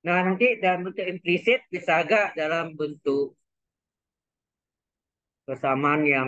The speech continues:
bukan persamaan lingkaran, tapi mirip ya. Ya.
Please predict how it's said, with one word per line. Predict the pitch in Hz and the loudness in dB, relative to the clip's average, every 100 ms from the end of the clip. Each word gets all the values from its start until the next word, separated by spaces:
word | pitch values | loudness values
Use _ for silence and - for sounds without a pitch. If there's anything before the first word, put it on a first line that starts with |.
| 127 | -4
bukan | 131 165 175 180 | -4 -2 0 0
persamaan | 165 151 147 143 | -2 -8 -6 -4
lingkaran, | 143 139 123 147 233 240 - | -4 -2 2 2 0 -6 -10
tapi | 165 | -4
mirip | 170 175 185 - | -2 0 -2 -6
ya. | 139 170 _ _ _ _ _ _ _ _ _ _ _ _ _ _ _ _ _ _ _ _ _ _ _ _ _ _ _ _ _ _ _ _ _ | -10 -10 _ _ _ _ _ _ _ _ _ _ _ _ _ _ _ _ _ _ _ _ _ _ _ _ _ _ _ _ _ _ _ _ _
Ya. | 123 | -6